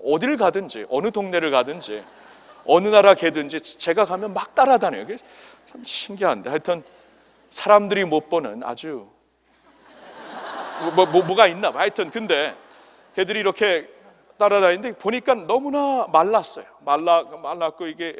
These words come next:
참 불쌍하더라고요. 막 더럽고 뭐 이제 버려진 개들이기 때문에. 아, 그래서, 아, 이 뭐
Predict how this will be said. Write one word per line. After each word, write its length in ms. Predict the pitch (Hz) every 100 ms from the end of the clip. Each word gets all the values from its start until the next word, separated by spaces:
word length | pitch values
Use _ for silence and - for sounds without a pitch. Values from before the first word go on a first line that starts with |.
| - -
참 140 | 202 185
불쌍하더라고요. 840 | 165 - 196 165 139 120 107 180
막 260 | 170 175 -
더럽고 800 | 131 147 147 - 156 147 139 - _ _ _ _
뭐 180 | 151 156
이제 100 | 151
버려진 420 | 151 156 151 147
개들이기 420 | 139 127 120 113
때문에. 440 | _ 127 143 _ _ _ _ _ _ _ _ _ _ _ _ _ _ _ _ _ -
아, 280 | 170 175
그래서, 400 | 160 180 190 185 165 156
아, 260 | 151 160 151
이 240 | 135 139
뭐 220 | 151 175